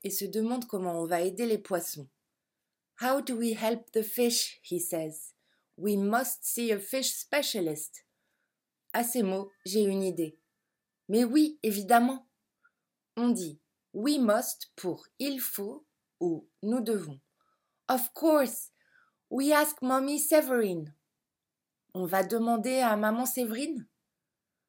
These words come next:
Quand nous avions creusé une mare dans le jardin de l'école pour notre projet en sciences, maman Séverine était venue nous aider. Elle est biologiste,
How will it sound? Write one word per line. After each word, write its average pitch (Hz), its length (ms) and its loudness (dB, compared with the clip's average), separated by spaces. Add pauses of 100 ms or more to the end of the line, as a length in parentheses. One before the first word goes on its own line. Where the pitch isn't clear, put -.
(640)
Quand 208 140 -2
nous 226 240 2
avions 269 280 0
creusé 254 340 -4
une 214 160 0
mare 208 260 0
dans 185 120 -2
le 170 120 0
jardin 196 340 -2
de 208 100 -2
l'école 196 440 -2
pour 185 160 -8
notre 165 300 -6
projet 214 340 -4
en 202 100 -2
sciences, 208 560 -8 (560)
maman 226 280 2
Séverine 226 520 -2
était 185 240 -2
venue 208 300 0
nous 208 260 0
aider. 160 280 -2 (640)
Elle 202 140 4
est 202 60 6
biologiste, 196 840 -2